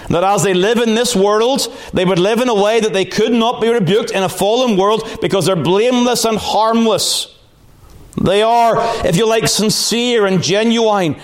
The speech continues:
And if you go back to chapter one of Philippians, verse number ten, his prayer for them is that ye may approve things that are excellent, that ye may be sincere and without offense, till or at the day of Christ.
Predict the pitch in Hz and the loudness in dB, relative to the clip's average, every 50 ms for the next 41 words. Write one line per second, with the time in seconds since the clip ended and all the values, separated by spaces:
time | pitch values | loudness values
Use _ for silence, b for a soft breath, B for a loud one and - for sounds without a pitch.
0 | B B B - 190 202 202 185 185 185 - 208 247 294 233 247 208 - - 233 | B B B -2 -2 0 0 0 0 0 0 0 0 0 0 -2 -2 0 0 0
1 | 226 226 226 226 208 180 190 233 277 254 - - 202 214 220 - 202 202 170 127 | 0 -2 0 0 0 2 2 2 0 -2 -2 0 -2 0 0 0 -2 -2 0 0
2 | 180 226 247 240 - 220 208 196 165 185 - - 220 262 233 185 B B B B | 0 0 0 0 -2 -2 -2 0 -2 -2 -2 0 0 0 0 -2 B B B B
3 | B B B 180 175 185 - - - 196 233 302 311 277 - 226 208 165 208 254 | B B B -4 -4 -4 -4 -4 -2 0 2 2 2 2 2 2 2 2 2 2
4 | 269 247 208 - B B B B - 202 214 220 208 170 165 196 202 190 190 214 | 2 0 0 -2 B B B B 0 2 2 2 2 2 0 0 0 0 0 0
5 | 254 262 247 247 240 233 220 214 214 - - 208 233 254 285 311 311 226 - - | 0 0 0 2 2 2 0 0 -2 -2 -2 0 2 2 2 2 2 0 0 0
6 | - 254 254 262 262 254 190 208 226 208 202 214 254 - - - 196 190 185 175 | 0 0 2 2 2 2 2 2 2 2 2 2 0 0 -2 -2 0 0 0 -2
7 | - B B B B B B B - 143 160 208 220 240 - 202 220 262 294 294 | -4 B B B B B B B -2 0 2 2 2 2 2 2 2 2 2 2
8 | 277 262 254 208 165 214 226 220 - - - - 220 214 208 - - - - - | 2 2 2 2 0 2 0 0 0 0 0 0 0 0 0 0 -2 -2 -2 0
9 | 226 277 302 302 294 285 - 240 240 247 240 233 214 214 220 214 214 - 233 247 | 0 0 2 0 0 0 -2 -2 -2 0 0 0 0 0 0 -2 -2 -2 -2 0
10 | 254 233 233 175 - - - 247 285 311 285 208 - - - - - - - - | 0 0 0 -2 -2 -4 -2 -2 0 0 0 0 0 -2 -2 -4 -4 -6 -8 -14
11 | _ _ _ - _ - - - - - - 220 254 254 254 247 240 220 208 202 | _ _ _ -20 _ -20 -20 -16 -8 -4 -2 0 2 2 2 2 2 2 2 2
12 | 214 233 - - 220 196 147 208 214 214 220 208 185 180 B B B - 185 190 | 2 0 0 0 0 0 0 0 0 0 0 0 0 -2 B B B -2 0 0
13 | 180 185 185 - - 196 190 180 151 - - - - | 0 -2 -2 -2 0 0 0 0 0 -2 -2 -4 -6